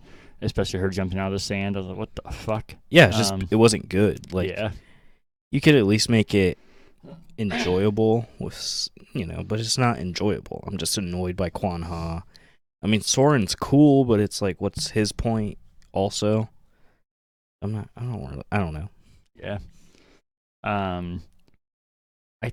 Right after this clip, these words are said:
Speaker 1: think aside from that, though, for me, as I talked about in this episode, it's a lot of nitpicks and, I think, weird decisions. But overall, I actually really enjoyed the episode, and ironically enough,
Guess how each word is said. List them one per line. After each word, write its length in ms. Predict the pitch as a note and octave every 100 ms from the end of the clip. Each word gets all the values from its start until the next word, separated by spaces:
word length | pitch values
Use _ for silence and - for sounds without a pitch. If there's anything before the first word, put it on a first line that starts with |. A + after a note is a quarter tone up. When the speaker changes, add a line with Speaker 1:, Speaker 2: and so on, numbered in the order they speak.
| -
Speaker 1:
think 360 | D3 D3 B2+ - F#2 - - - _ _ _ _ _ _ _
aside 440 | - - D3 F3+ F3+
from 220 | B2+ G#2+
that, 300 | A2 B2 C3
though, 320 | - C#3 C#3 C3
for 100 | -
me, 520 | A#2 A#2 B2 A#2+ G#2+ - _ - _ _ _ _
as 80 | G2+
I 60 |
talked 220 | F#2+ G#2+ F#2+
about 120 | G#2
in 40 | G#2
this 100 | G2
episode, 400 | G2 - G#2+ G2+
it's 160 | G2+ A2+
a 40 |
lot 220 | G#2+ B2
of 100 | A2+
nitpicks 640 | F#2 F#2+ A2 - A2 - -
and, 260 | F#2+ F2+ D#2+ -
I 60 | A2
think, 180 | G#2 F#2
weird 260 | G2+ G2+
decisions. 800 | G2 - A#2 A#2+ C#3+ D#3+ C#3+ - - - - _ _ -
But 140 | G#2+
overall, 440 | B2+ C3+ A#2+ A2+ G#2+
I 80 | G2+
actually 240 | G2 G#2+
really 200 | G#2 G#2
enjoyed 280 | G2 G2+ G2+
the 80 | G2+
episode, 320 | G2 - G2+
and 100 | F#2+
ironically 500 | F#2 F#2+ G2 F#2+ -
enough, 420 | F#2 G2 A2 G2+